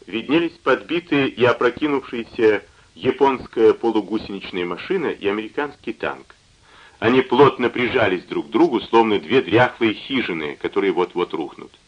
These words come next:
Танк и машина обгорели, вид их был ужасен. Водитель японской машины застыл в неестественном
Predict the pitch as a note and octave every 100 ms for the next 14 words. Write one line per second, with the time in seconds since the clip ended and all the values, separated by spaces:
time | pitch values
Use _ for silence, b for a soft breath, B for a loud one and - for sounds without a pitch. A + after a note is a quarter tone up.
0 | _ B B B _ - A2 F#2 F2 E2
1 | - C3+ D3 A2+ E2 E2+ D#2+ D#2 D#2+ b
2 | b b D#2+ A2+ A#2+ F#2 E2+ F#2 - D2
3 | C#2 - - _ _ _ B B B B
4 | F#2 A#2 A#2+ B2+ - G2+ - F#2+ G#2 G#2+
5 | G2 - F2+ E2+ - D3 F2+ F#2+ F#2 -
6 | B2+ B2 D2+ F#2+ G2 G2 - B2+ - -
7 | A2+ A2+ G#2